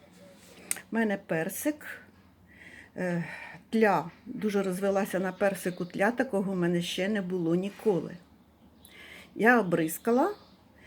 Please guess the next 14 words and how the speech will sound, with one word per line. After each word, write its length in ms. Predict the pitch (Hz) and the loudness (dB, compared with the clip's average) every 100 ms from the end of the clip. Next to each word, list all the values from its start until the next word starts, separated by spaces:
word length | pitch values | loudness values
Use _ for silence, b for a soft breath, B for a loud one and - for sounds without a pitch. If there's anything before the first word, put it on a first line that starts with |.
| B B - | B B -4
е, 140 | 196 | -2
бітоксібіциліном 1300 | 185 233 254 254 214 180 180 - 185 180 220 294 440 - B B B B - | 0 2 0 0 -4 -4 -4 -2 -2 2 4 6 4 -2 B B B B -2
і 340 | 240 294 359 - - - - - | 4 4 2 -2 -18 -20 -20 -2
актоцидом 1500 | 214 254 - - - 277 302 302 - 220 185 170 160 170 180 - - - - - | 0 0 -2 -4 4 6 4 2 -2 0 0 4 4 2 -2 -8 -12 -14 -16 -4
разом 580 | 202 180 156 160 170 180 - - | 0 2 0 -2 -4 -8 -18 -10
в 80 | |
парі. 320 | 185 170 165 170 - - - - - - - B B B B B - - - - - | -4 -2 -2 -6 -14 -20 -20 -20 -20 -20 -10 B B B B B -16 -12 -14 -14 -14
Все 260 | - - 311 | 0 6 6
це 300 | - 294 277 214 | 6 4 6 6
нібито 640 | 233 302 294 - 262 277 269 - - - - - | 8 8 6 2 2 4 0 -14 -20 -20 -8 4
пройшло, 600 | 294 285 - 202 156 170 - - - - - B B B B | 6 6 4 4 2 -2 -16 -20 -20 -20 -20 B B B B
але 440 | 262 294 190 175 190 - - _ - - - - - - - - - - | 6 6 6 4 -4 -16 -20 _ -20 -20 -20 -20 -20 -20 -20 -20 -20 0
пройшов 380 | 240 - 349 196 | 2 2 2 0
дощик, 680 | 185 185 - - 247 - | -2 -2 -4 -6 -8 -14